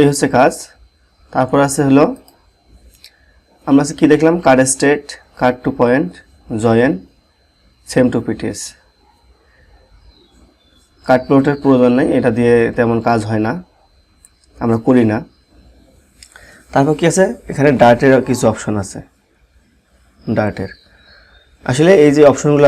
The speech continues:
আছে ডার্ট দেওয়ার জন্য, এই অপশনগুলোতে ডার্ট দিলে ডার্ট ভালো আসে না, মানে ভালো হয় না, ওই জন্য আমরা কা-, ডার্টটা ম্যানুয়ালি করি, ডার্টটা ম্যানুয়ালি করি। তো এই ডার্টের ভিডিওটা যখন, ডার্টের ভিডিওগুলো আমি দেখাবো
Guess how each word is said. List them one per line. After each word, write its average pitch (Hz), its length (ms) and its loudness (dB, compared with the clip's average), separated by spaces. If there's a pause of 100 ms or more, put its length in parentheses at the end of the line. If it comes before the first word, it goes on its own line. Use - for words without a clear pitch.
আছে 117 160 0 (160)
ডার্ট 117 180 2 (180)
দেওয়ার 113 260 6
জন্য, 107 180 0 (1200)
এই 139 160 6
অপশনগুলোতে 156 480 4
ডার্ট 120 160 6 (100)
দিলে 127 200 6 (600)
ডার্ট 123 220 2 (540)
ভালো 117 240 6
আসে 113 140 -4
না, 95 140 -4 (140)
মানে 110 220 -2
ভালো 113 180 6
হয় 104 140 0
না, 98 100 -4
ওই 113 100 -2
জন্য 123 180 0
আমরা 135 180 0
কা-, - 140 -4 (100)
ডার্টটা 117 260 -2 (100)
ম্যানুয়ালি 117 420 4
করি, 92 160 -6 (1400)
ডার্টটা 123 300 2
ম্যানুয়ালি 127 320 8
করি। 123 140 4 (1400)
তো 120 60 4 (160)
এই 135 80 8 (580)
ডার্টের 123 320 4
ভিডিওটা 151 360 4
যখন, 123 160 2 (420)
ডার্টের 131 300 6
ভিডিওগুলো 135 380 6
আমি 123 180 4
দেখাবো 110 300 2